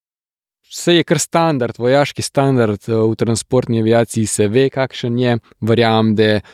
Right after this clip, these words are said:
fighterji imajo svoj standard, ki je še višji, ehm, ve se, kaki profili ljudi, kam pašajo. Eh, tako da to je v, v urejenih vojskah, pa saj tudi pri nas je tako,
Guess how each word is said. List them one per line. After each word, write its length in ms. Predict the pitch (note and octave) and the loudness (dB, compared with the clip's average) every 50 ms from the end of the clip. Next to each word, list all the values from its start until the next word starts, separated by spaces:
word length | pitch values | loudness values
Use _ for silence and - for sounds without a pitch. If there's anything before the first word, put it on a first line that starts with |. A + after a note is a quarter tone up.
| - _ | -20 _
fighterji 680 | _ - - A#2+ A2+ A2+ G#2+ - - A2 G#2 G#2+ A2 | _ -2 0 0 2 0 0 -2 -2 -2 -2 -2 -2
imajo 320 | A2 G#2+ A2 A2 G#2+ G#2 F#2+ | -2 -2 0 0 0 0 0
svoj 260 | - - B2+ C3+ C3+ | -2 -2 0 0 0
standard, 460 | - - - C#3 C#3 C#3 B2+ B2 G#2 | 0 0 0 0 0 2 0 -2 -2
ki 120 | - - | -2 -2
je 80 | G#2+ G2+ | -2 -2
še 180 | - - - G#2 | -4 -6 -8 -8
višji, 460 | G#2 G#2+ C3 C#3 - - - B2+ B2 - _ _ _ _ _ _ _ _ - | -8 -8 -10 -10 -10 -10 -8 -8 -8 -8 _ _ _ _ _ _ _ _ -8
ehm, 520 | A2 A2 A2 A2 G#2+ G#2 G#2 G#2 G#2 G#2+ | -4 -2 -2 -2 0 -2 -2 -2 -2 -2
ve 160 | G#2 A2+ A#2 | 0 0 0
se, 160 | A2+ - - A2+ | 0 0 -2 -2
kaki 300 | - A2+ - - A#2 G#2 | -2 -4 -4 -4 -6 -8
profili 840 | - _ - - A2 - - - C#3+ C#3+ C#3 C3+ C3+ C3 B2 A#2+ B2 - _ _ _ _ | -6 _ -4 -4 -4 -2 0 2 2 4 4 4 4 2 2 0 -2 -6 _ _ _ _
ljudi, 600 | - C3 B2 B2 B2+ B2 A#2 B2 C#3 C#3 B2+ A#2 A#2 _ _ | -12 -8 -6 -4 -4 -4 -2 0 0 0 0 -2 -6 _ _
kam 300 | - - C3 B2+ A#2 G#2+ | -6 -4 -2 -2 -2 -4
pašajo. 640 | - B2+ C3 C#3+ C#3 - - C#3 C3 B2+ B2 A#2+ - _ _ _ _ _ _ _ _ | -2 -2 -2 -2 -4 -6 -8 -6 -6 -6 -6 -8 -12 _ _ _ _ _ _ _ _
Eh, 100 | - A2+ | -10 -10
tako 140 | G#2+ - C#3+ | -4 0 0
da 60 | C3+ | 0
to 120 | B2+ - C#3+ | 2 2 2
je 100 | C#3 C3 - _ _ _ _ _ | 2 2 0 _ _ _ _ _
v, 560 | _ - B2 A#2 A#2 A#2 A#2 A2+ A2+ A2+ A2+ G#2+ G2+ - _ _ _ _ | _ -4 0 0 2 2 2 2 2 0 -2 -4 -6 -10 _ _ _ _
v 160 | _ A#2 A#2 | _ -2 0
urejenih 460 | A#2+ B2 C3 C3 C3 C#3 D3+ D3 B2 - | 2 2 4 4 2 2 0 -2 -2 -2
vojskah, 360 | C3 C#3+ D#3+ D#3 - C3+ A2 | 0 0 0 0 -2 -4 -4
pa 100 | - A2+ | -2 0
saj 120 | - C#3+ | 0 0
tudi 140 | D3 E3 - | 0 0 -2
pri 160 | - C#3 B2+ | -2 -4 -2
nas 180 | C3 C3+ C3 C3 | -2 -2 -2 -2
je 120 | B2+ B2 | -4 -6
tako, 240 | - - - C3 A#2+ | -6 -4 -6 -6 -6